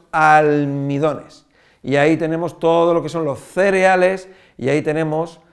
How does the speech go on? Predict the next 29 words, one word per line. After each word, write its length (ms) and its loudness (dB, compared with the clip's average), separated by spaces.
por 160 -4
ejemplo, 460 -6
las 260 -4
legumbres. 680 -8
Y 60 -8
luego 200 2
las 180 -2
mezclas, 500 -6
por 160 -12
supuesto. 480 -10
Y 120 -8
también 440 -2
dentro 300 -2
de 80 0
las 200 -2
grasas 480 -2
que 120 -8
tenemos 440 -6
están 200 -6
las 120 -2
grasas 340 -4
del 220 -4
queso, 420 -4
que 120 -2
no 140 0
están 240 -4
consideradas 840 -4
como 480 -8
aceite 720 -8